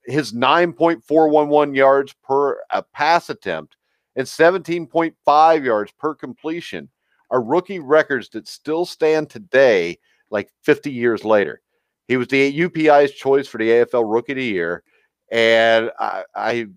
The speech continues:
actually got to talk to Greg Cook about twenty years ago. And when we talked about this, he told me that he took cortisone shots.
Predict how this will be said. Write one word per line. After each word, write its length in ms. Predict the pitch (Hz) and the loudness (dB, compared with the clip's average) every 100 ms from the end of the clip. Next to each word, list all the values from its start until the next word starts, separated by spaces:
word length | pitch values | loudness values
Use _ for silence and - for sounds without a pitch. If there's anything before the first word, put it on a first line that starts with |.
| - | -10
actually 580 | 107 131 143 - 156 139 _ _ _ | -4 -4 -4 -8 -10 -10 _ _ _
got 160 | 95 107 | -10 -10
to 80 | 113 | -6
talk 220 | 120 120 | -6 -6
to 80 | 113 | -4
Greg 320 | 113 113 92 | -2 -2 -2
Cook 260 | 117 104 - _ | -2 -2 -4 _
about 320 | 85 87 80 | -8 -6 -8
twenty 300 | _ 101 104 | _ -6 -6
years 300 | 101 104 107 | -6 -6 -6
ago. 420 | 95 87 85 78 _ _ _ _ _ | -6 -4 -2 -4 _ _ _ _ _
And 400 | 101 104 104 104 | 0 2 2 0
when 180 | 117 123 | -4 -4
we 120 | 113 | -4
talked 320 | 110 120 143 151 | 0 2 2 2
about 320 | 107 101 - | 2 0 0
this, 320 | 95 90 - _ _ - | -4 -4 -8 _ _ -16
he 80 | |
told 220 | 120 139 139 | -2 0 2
me 240 | 120 110 | 0 -2
that 100 | 95 | -8
he 220 | 120 117 | -10 -12
took 280 | 110 131 131 | -6 -6 -6
cortisone 640 | - 131 131 113 120 120 | -4 -4 -4 -2 -2 -2
shots. 560 | - 120 110 110 - | -4 2 4 2 0